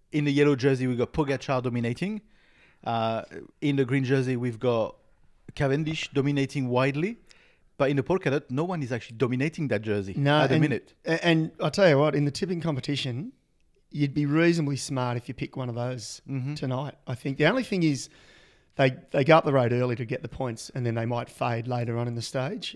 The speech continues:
Speaker 2: But Woods has been consistently good.
Speaker 1: Yeah.
Speaker 2: Like, he's been in a few breaks. He might not win the stage, but I
Speaker 1: He'll
Speaker 2: would
Speaker 1: be up there.
Speaker 2: imagine he will try and get up the
Speaker 1: Yeah.
Speaker 2: road again. And that's going to be a serious, um, uh, target for him
Speaker 1: Yeah.
Speaker 2: because he's down on G C. So too, so too, well, Quintana, obviously, Wout Poels,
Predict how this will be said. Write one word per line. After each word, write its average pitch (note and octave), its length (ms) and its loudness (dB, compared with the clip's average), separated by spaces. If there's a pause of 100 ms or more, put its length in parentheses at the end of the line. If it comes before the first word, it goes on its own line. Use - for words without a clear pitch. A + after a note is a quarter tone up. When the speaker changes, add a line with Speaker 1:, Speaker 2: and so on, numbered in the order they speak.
(120)
Speaker 2:
But C#3 180 2
Woods F3 280 4
has G3 140 -4
been D3+ 300 -4
consistently B2+ 800 -8
good. C3 260 -8 (160)
Speaker 1:
Yeah. C3 140 -2
Speaker 2:
Like, C#3 100 2
he's F3 160 -4
been F3 180 0
in C3 120 0
a - 20 -6
few C#3 200 -2
breaks. A#2+ 420 -4 (220)
He D3+ 100 0
might F3+ 200 2
not C#3+ 140 -2
win C3+ 140 -4
the A#2+ 80 -6
stage, B2 580 -4 (420)
but C3 120 0
I C3 40 4
Speaker 1:
He'll B2+ 60 2
Speaker 2:
would C3 80 0
Speaker 1:
be B2+ 60 4
up A#2 60 2
there. C3+ 100 2
Speaker 2:
imagine B2 260 0
he C3+ 140 -2
will A#2 120 -4
try B2 240 -6
and A#2 140 -8
get B2 140 -4
up A2+ 100 -6
the B2 80 -8
Speaker 1:
Yeah. A#2 140 -2
Speaker 2:
road A#2 80 -4
again. B2 160 -4
And B2+ 80 0
that's D#3+ 160 2
going E3 140 2
to B2 60 -2
be A2+ 120 -2
a G#2+ 60 -4 (500)
serious, - 720 -2
um, A2+ 400 -6 (1300)
uh, C3+ 200 6
target B2 360 -2
for C3 100 -6
him A#2+ 260 -4 (140)
Speaker 1:
Yeah. A#2 120 -6
Speaker 2:
because C3+ 240 -2
he's C3 120 -4
down D#3 220 2
on A#2 160 -4
G A#2 160 -4
C. A#2 400 -4
So D#3+ 220 4
too, B2+ 380 0
so - 200 2
too, C#3 240 -2
well, A#2+ 140 -2
Quintana, A#2+ 520 -4
obviously, B2 400 -6
Wout B2 320 -4
Poels, C#3+ 640 -4